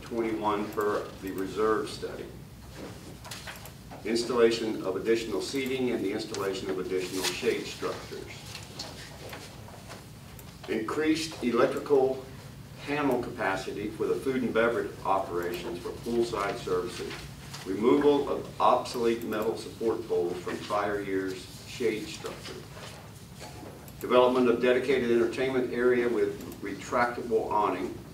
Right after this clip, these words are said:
with sound system to be determined. The installation of dedicated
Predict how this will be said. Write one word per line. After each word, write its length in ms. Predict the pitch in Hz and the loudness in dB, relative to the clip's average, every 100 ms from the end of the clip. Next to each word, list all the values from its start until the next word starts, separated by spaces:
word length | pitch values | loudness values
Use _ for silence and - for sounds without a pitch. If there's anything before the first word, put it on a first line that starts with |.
| - 92 | -12 -8
with 140 | 92 | -6
sound 440 | - 117 113 104 | -4 -2 0 0
system 540 | 95 90 87 - 90 90 | -2 -4 -6 -6 -6 -4
to 160 | 117 110 | -4 -4
be 180 | 107 98 | -2 -4
determined. 640 | 92 - 113 92 - 87 - - - - - - - - - - | -4 -2 -2 -2 -4 -6 -10 -14 -16 -16 -14 -14 -16 -16 -16 -6
The 100 | 98 | 2
installation 600 | 117 117 117 117 117 113 104 | 2 4 6 8 6 2 0
of 100 | - | 4
dedicated 720 | 113 120 120 117 117 110 | 6 6 2 2 2 2